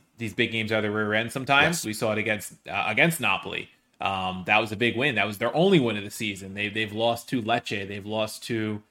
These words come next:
Speaker 1: uh, Genoa, right? And then there they were beating Napoli in the third match week of the season. So I'm not counting Lazio out completely for that reason. Um, they do seem to step up in big matches. But when I hear Sarri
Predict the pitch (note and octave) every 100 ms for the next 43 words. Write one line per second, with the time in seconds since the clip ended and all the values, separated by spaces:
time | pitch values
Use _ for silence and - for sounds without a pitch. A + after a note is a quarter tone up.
0 | _ _ _ G2 G2+ G2+ G2+ G2+ F2+ G#2+
1 | A#2 C3+ A#2 F#2+ E2+ G2 G#2 A#2 G#2 A2
2 | G#2 G#2+ G#2+ G#2 A2 A2 A2 G#2+ G#2 G#2+
3 | G2+ G2 A2 A2 G#2+ G#2+ G2+ G2 - G#2
4 | G#2 G2 F#2+ G2+ F#2+ F#2 - F3 E3+ C3+
5 | A#2+ - _ _ - D#3+ D#3+ F#3 - E3
6 | D#3+ C#3+ C3+ C3+ C#3 B2 A#2 A2 A2+ A2+
7 | B2+ B2 A2 A2+ A2+ G#2+ A2 A2+ D3 D#3+
8 | F3 - _ _ G#2 G#2 G#2 G#2 G2 G#2+
9 | - G#2+ G#2 A2+ A2 G2+ G2+ G#2 G2+ G2+
10 | A2+ B2 B2+ B2 B2 C#3 C#3+ D3 - C3
11 | B2+ B2 A#2